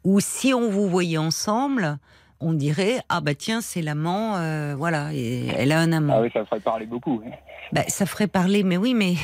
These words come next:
Speaker 1: justement, si la situation de son côté était claire comme elle vous le dit ou comme elle le prétend, et que, euh, elle n'est plus en couple avec ce monsieur, le père de ses enfants, elle serait libre d'avoir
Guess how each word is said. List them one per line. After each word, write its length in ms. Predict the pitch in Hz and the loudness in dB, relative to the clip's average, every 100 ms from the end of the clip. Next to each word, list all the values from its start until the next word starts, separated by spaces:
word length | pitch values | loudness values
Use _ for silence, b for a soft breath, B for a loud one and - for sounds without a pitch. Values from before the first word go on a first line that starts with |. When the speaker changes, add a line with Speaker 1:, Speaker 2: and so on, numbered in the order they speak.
| B B B - | B B B -4
Speaker 1:
justement, 520 | - 208 254 277 285 - | 0 2 2 2 2 -2
si 300 | - - 285 | -4 -2 0
la 140 | 262 | 0
situation 800 | - - 208 - 233 - - 202 | -2 -6 -6 -2 0 -2 0 2
de 140 | 190 180 | 2 2
son 260 | - 208 | 0 0
côté 480 | - 202 - 180 170 180 | 2 0 2 0 2 -2
était 220 | 160 180 | -2 -2
claire 400 | - 202 202 - | 2 2 2 0
comme 200 | - 170 | 0 2
elle 140 | 160 147 | 2 0
vous 200 | 131 151 | 0 0
le 140 | 147 | 0
dit 260 | 131 139 151 | 0 0 0
ou 80 | 131 | 0
comme 240 | - 139 | 2 2
elle 140 | 139 139 | 4 2
le 80 | |
prétend, 500 | 139 - 151 - 135 135 B B B B B - | 0 -2 -2 0 0 -2 B B B B B -2
et 120 | 202 | 0
que, 440 | - - 185 165 - - | 0 2 2 2 -2 -4
euh, 520 | 180 151 147 139 135 - _ _ - | -2 0 0 0 0 -4 _ _ 0
elle 320 | 170 160 165 | 2 4 4
n'est 140 | 160 | 2
plus 240 | 160 - 214 | 0 0 2
en 140 | 196 | 2
couple 400 | - - 180 - - | 0 -2 -2 -2 -2
avec 260 | 143 151 - | 2 0 0
ce 140 | 147 | 0
monsieur, 460 | 147 147 - 147 135 | 2 0 0 2 2
le 100 | 113 | 0
père 220 | - 143 | 0 0
de 100 | 127 | 0
ses 260 | 127 131 120 | 0 0 0
enfants, 440 | 120 - 185 269 - _ b b b - | -2 0 0 0 -6 _ b b b -2
elle 160 | 151 143 | 0 0
serait 340 | - 151 165 | 2 2 4
libre 460 | 160 196 180 151 - | 4 2 2 0 -2
d'avoir 760 | 160 156 147 170 180 226 196 | 0 2 2 2 2 0 -4